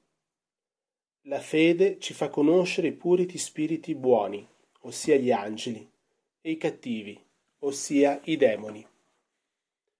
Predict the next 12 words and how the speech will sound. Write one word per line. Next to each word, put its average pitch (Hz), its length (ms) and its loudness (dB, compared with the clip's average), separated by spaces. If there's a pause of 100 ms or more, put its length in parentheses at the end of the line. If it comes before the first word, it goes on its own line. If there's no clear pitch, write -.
(600)
Chi 247 140 -6
sono 117 320 2
gli 110 120 0
angeli? 117 520 -4 (880)
Gli 190 180 4
angeli 135 600 0
sono 180 300 6
i 143 80 4
ministri 143 920 2
invisibili 175 1000 -2
di 170 100 -12
Dio 110 460 -10